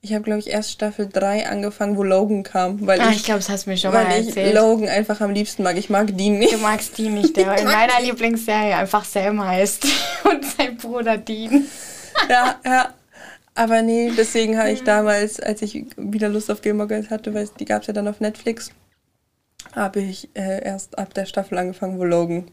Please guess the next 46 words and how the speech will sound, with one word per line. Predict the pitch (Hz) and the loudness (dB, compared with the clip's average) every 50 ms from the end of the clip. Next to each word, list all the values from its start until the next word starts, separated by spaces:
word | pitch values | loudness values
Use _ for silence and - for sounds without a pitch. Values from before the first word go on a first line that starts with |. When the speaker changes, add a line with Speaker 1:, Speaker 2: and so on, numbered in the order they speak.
| _ - | _ -10
Speaker 1:
mitmacht. | 185 180 185 220 233 233 | -8 -4 0 2 2 2
Speaker 2:
Hm. | 233 226 220 208 269 330 320 - 294 - - | 2 2 2 2 2 2 4 4 2 4 4
Speaker 1:
<laughs> | 320 320 320 359 359 - 440 427 | 4 4 4 4 4 4 2 2
Speaker 2:
Jetzt, | 208 202 208 220 | 2 -2 -4 -4
wo | 226 | -4
du | 208 208 | -2 -4
es | 190 - | -4 -2
sagst, | - 180 190 214 226 226 - | 0 0 0 0 -2 -4 -4
fällt | 208 190 190 | -4 -4 -4
mir | 190 | -4
gerade | 185 - 202 190 185 | -6 -6 -6 -4 -4
ein, | 185 196 208 | -4 -4 -6
ich | - - | -6 -6
hab | 190 | -6
mit | 190 185 | -6 -6
meiner | 185 185 180 180 175 | -6 -6 -6 -6 -6
Mutter | 190 226 226 302 285 | -6 -4 -4 -6 -6
zusammen | 285 - 190 185 196 196 202 190 | -6 -6 -6 -4 -4 -4 -6 -6
früher | - - 196 196 190 | -6 -6 -6 -4 -4
immer | 185 180 185 | -4 -4 -4
McLeods | 180 180 175 180 - 160 165 160 - - | -6 -6 -8 -8 -10 -10 -10 -12 -14 -14
Töchter | - - - - - - 180 175 | -8 -6 -6 -6 -6 -6 -8 -8
geguckt. | 175 170 - - 185 - - 196 | -8 -10 -10 -14 -18 -16 -14 -8
Die | 185 | -6
war | 180 190 240 311 | -6 -4 -4 -4
auch | 320 - - - - | -6 -8 -10 -12 -10
cool. | 180 180 180 180 175 185 - _ _ - - - - - _ | -8 -8 -8 -8 -10 -12 -14 _ _ -20 -20 -20 -20 -18 _
Weil | - 190 180 | -6 -4 -4
die | 185 185 | -2 -2
wollte | 180 185 190 185 202 | -2 -2 -2 0 -2
immer | 190 190 185 185 185 | -2 -2 -2 -2 -4
in | 180 185 | -4 -4
Australien | 185 190 185 - - - - 160 170 175 190 226 233 240 | -6 -6 -8 -10 -10 -10 -8 -8 -6 -6 -6 -6 -6 -6
dann | 247 254 | -6 -4
auch | 262 320 | -4 -4
so | - - 196 | -6 -6 -6
eine | 180 175 170 | -8 -8 -8
Farm, | - - - 175 165 170 180 185 | -10 -10 -10 -8 -6 -6 -6 -6
so | 180 175 | -8 -8
eine | 170 170 170 170 | -8 -10 -8 -8
Ranch | 180 180 185 190 185 - - | -8 -8 -8 -8 -8 -8 -6
haben | 185 175 175 180 | -8 -6 -6 -8
mit | 175 175 175 | -10 -10 -12
Pferden | - - 180 185 190 180 180 185 | -14 -12 -12 -12 -12 -12 -12 -14
und | 185 180 - | -14 -16 -16
so. | 190 190 202 214 | -18 -18 -18 -18